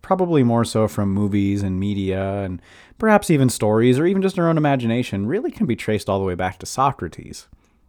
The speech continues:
And that's kind of a funny statement to make if you know anything about Socrates' view of the afterlife and what happens after death.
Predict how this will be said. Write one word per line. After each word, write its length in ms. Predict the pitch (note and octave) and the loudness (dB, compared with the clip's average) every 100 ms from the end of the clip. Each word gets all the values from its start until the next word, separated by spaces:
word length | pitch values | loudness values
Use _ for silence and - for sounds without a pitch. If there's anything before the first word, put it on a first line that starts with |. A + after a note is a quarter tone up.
| _ _ _ _ | _ _ _ _
And 100 | B2 | 2
that's 140 | C3+ - | 2 2
kind 160 | F3+ | 2
of 80 | E3 | 2
a 40 | |
funny 200 | B2 B2+ | 4 4
statement 320 | A2 A2+ E2+ G#2 | 4 0 -2 -2
to 100 | G2+ | 0
make 460 | A#2 D#3+ C3+ G#2+ | 2 2 2 0
if 120 | G2+ | -2
you 60 | G2+ | -2
know 160 | G2+ G2+ | -2 -2
anything 240 | F#2 F#2+ | -2 -4
about 320 | F#2 F2 E2+ | -2 -2 -4
Socrates' 800 | - - A2 A2 G2 G2 F#2 F2+ | -8 -4 -2 -2 -6 -4 -4 -6
view 640 | F#2 G#2+ A#2+ G2+ F#2 F2+ | -2 2 4 4 2 -2
of 420 | F#2 F2+ F2 E2+ F#2 | -4 -4 -2 -4 -4
the 140 | F#2 | -2
afterlife 580 | F2+ F#2+ E2+ D#2 D#2 - | -2 -2 -6 -6 -6 -6
and 100 | F2 | -8
what 120 | E2+ | -6
happens 320 | F#2 F2 F2 | -8 -10 -8
after 240 | D#2+ - E2+ | -8 -8 -8
death. 500 | E3 D#3+ F2+ - | -2 -2 -2 -6